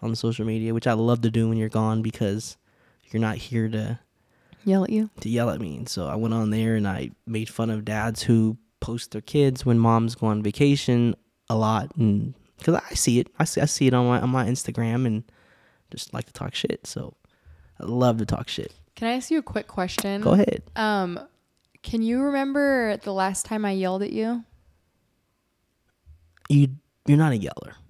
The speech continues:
Speaker 1: So
Speaker 2: <laughs> Okay,
Speaker 1: we'll,
Speaker 2: thank you.
Speaker 1: we'll get
Speaker 2: 'Cause
Speaker 1: that
Speaker 2: I
Speaker 1: out
Speaker 2: just
Speaker 1: of the
Speaker 2: made
Speaker 1: way.
Speaker 2: that joke and I don't want people to take it seriously, and I <laughs> just, I think that it's funny because a lot of wives probably do yell, but I can't remember the last time
Speaker 1: But
Speaker 2: or if
Speaker 1: also
Speaker 2: I've ever yelled. Actually, I think I have, like, maybe in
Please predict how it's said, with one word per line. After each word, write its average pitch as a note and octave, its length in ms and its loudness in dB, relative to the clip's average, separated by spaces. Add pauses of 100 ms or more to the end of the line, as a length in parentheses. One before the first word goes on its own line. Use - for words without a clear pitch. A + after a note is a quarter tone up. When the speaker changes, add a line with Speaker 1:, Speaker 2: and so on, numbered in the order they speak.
(220)
Speaker 1:
So - 100 0
Speaker 2:
<laughs> - 0 -
Okay, G3+ 120 4
Speaker 1:
we'll, - 40 -2
Speaker 2:
thank G3 200 -4
you. - 60 -2
Speaker 1:
we'll A#3 80 -2
get - 120 0
Speaker 2:
'Cause A3+ 80 2
Speaker 1:
that A3+ 80 8
Speaker 2:
I - 40 8
Speaker 1:
out A3+ 60 2
Speaker 2:
just A#3+ 120 2
Speaker 1:
of - 40 -10
the A#3 60 -2
Speaker 2:
made A3 140 0
Speaker 1:
way. - 20 0
Speaker 2:
that G#3+ 160 2
joke G#3 280 2
and G3 120 -4
I F3+ 120 -4
don't F3+ 180 -4
want F3+ 160 -6
people E3+ 180 -6
to E3 60 -10
take E3 140 -6
it - 120 -14
seriously, F#3+ 480 -4
and F3+ 100 -2
I F#3 160 -4 (200)
<laughs> - 200 -20
just, - 360 -8 (580)
I G3+ 180 -2
think G3+ 400 -4
that F3 500 0 (560)
it's - 240 -10
funny F3 280 -4
because E3 600 -8
a - 40 -14
lot E3 200 -6
of E3 100 -6
wives E3 220 -8
probably E3+ 200 -6
do E3+ 100 -8
yell, F#3 280 -4
but F#3 180 -2
I F3 160 -4
can't F3+ 300 -6
remember F3 240 -8
the - 80 -8
last - 240 -6
time - 220 -8
Speaker 1:
But C#3+ 100 2
Speaker 2:
or G3 80 6
if F3+ 60 10
Speaker 1:
also F#3 120 8
Speaker 2:
I've F3 120 4
ever E3+ 220 0
yelled. E3 280 -6
Actually, B3+ 280 2
I C#4 60 4
think D#4+ 160 -2
I C#4 100 4
have, F#3 400 2
like, F#3 220 -6
maybe G3 300 -8
in F#3 100 -10